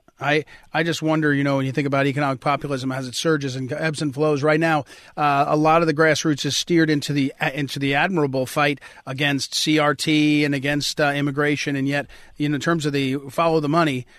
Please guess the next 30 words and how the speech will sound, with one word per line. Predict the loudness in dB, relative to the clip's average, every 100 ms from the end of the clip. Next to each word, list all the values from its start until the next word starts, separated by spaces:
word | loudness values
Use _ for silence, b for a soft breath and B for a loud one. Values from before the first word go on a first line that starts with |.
| b -6
the | -4
economy | -2 0 2 2 0 0
is | -2
controlled, | -4 -6 -2 0 0 0 -2
uh, | -2 -2 -4 -6
d-, | -8 -10
dominated | -2 2 4 2 0 -2
by | -2 -2
the | 0
Fed. | 0 2 0 B B -2
And | 2 4
then | 4
the | 4
other | 2 2 4
one | 4
I |
a-, | 4 2 0
ask, | -2 0 2
I'm | 2
looking | 2 2
at |
my | 4
notes | 4 2 0
again, | -4 -4
Ted, | 0 0 -2 b b 4
um, | 6 4 -2 -14
world, | -4 6 8 8 6 2 -2 2
uh, | 4 4 2 2
oil | 4 6 4
supply. | 2 -4 0 0 0 -2